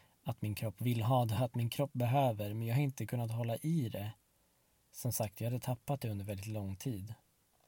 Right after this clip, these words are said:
Eh, och så har det varit med mig ända sedan jag var ganska ung, så där att jag har haft svårt att hålla i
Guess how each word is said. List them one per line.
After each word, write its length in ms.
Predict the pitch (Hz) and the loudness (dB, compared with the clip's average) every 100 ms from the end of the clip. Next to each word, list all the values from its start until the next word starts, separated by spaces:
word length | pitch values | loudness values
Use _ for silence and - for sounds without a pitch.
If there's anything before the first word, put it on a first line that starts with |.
| _ _ _ _ - 240 147 | _ _ _ _ -20 -14 -6
Eh, 400 | 107 101 101 104 - _ - _ _ _ _ _ _ _ _ | -4 -4 -4 -8 -12 _ -20 _ _ _ _ _ _ _ _
och 260 | - 117 113 | -6 -4 -4
så 200 | - 123 | -2 2
har 100 | 139 | 2
det 60 | |
varit 320 | 120 117 135 123 | 2 0 0 -2
med 80 | |
mig 340 | 110 101 98 - _ _ _ - | -2 -2 -6 -10 _ _ _ -8
ända 200 | 113 104 | -6 -4
sedan 160 | 92 113 | -4 -4
jag 120 | 107 | -4
var 80 | 104 | -4
ganska 360 | 110 104 - - | -4 -6 -6 -4
ung, 360 | 127 120 101 | -2 -2 -4
så 120 | - | -4
där 80 | 107 | -4
att 100 | 95 | -4
jag 80 | 107 | -4
har 40 | |
haft 160 | 110 - | -6 -6
svårt 440 | - 131 127 104 | -6 -4 -4 -4
att 80 | 107 | -6
hålla 260 | 107 104 101 | -4 -2 -2
i 280 | 101 101 | -4 -6